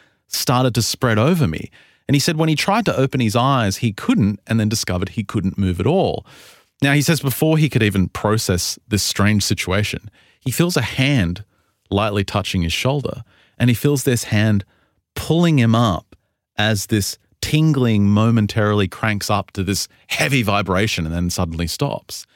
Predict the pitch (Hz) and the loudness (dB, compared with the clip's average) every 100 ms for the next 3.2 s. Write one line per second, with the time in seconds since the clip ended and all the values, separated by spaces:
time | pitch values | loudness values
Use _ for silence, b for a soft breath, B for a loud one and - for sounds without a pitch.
0 | b b b 123 170 147 101 113 110 90 | b b b -4 0 0 2 2 0 0
1 | - 175 107 92 98 120 101 95 190 214 | 0 2 0 0 -2 0 0 2 2 2
2 | 104 - - b b b b b _ 151 | -2 -4 -10 b b b b b _ -2
3 | 151 147 | 0 0